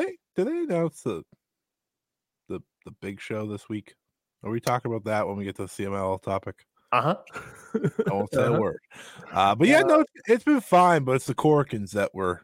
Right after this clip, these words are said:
Speaker 1: here for ultimately on this tour.
Speaker 2: Yeah, uh, the Korakuens obviously
Speaker 1: Today.
Speaker 2: today had Volador Romero,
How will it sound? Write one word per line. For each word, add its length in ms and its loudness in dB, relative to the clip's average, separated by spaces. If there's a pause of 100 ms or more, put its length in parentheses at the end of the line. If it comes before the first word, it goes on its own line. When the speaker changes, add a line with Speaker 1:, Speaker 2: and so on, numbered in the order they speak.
(120)
Speaker 1:
here 220 0
for 360 -4
ultimately 400 -10
on 180 -10
this 180 -12
tour. 340 -6 (500)
Speaker 2:
Yeah, 560 2 (140)
uh, 280 6
the 120 -2
Korakuens 1500 0 (100)
obviously 560 0
Speaker 1:
Today. 320 2
Speaker 2:
today 560 2
had 420 2
Volador 500 0
Romero, 880 4